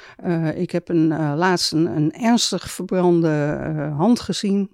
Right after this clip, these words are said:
eh, die met honing behandeld was. Na een week was het dicht. Dus, ehm, ja,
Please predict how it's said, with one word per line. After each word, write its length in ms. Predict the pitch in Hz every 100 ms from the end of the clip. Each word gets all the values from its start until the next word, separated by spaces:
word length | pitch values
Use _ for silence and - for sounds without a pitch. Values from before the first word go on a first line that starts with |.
| -
eh, 140 | 175 165
die 120 | 165
met 120 | 160
honing 320 | 175 170 165
behandeld 360 | 160 156 165 160
was. 200 | - 147
Na 140 | 156
een 80 | 151
week 200 | 160 170
was 180 | 151 143
het 100 | -
dicht. 420 | - 139 - - _ - - - -
Dus, 340 | 190 170 - -
ehm, 680 | 180 151 160 160 156 143 156 - - _ -
ja, 180 | 180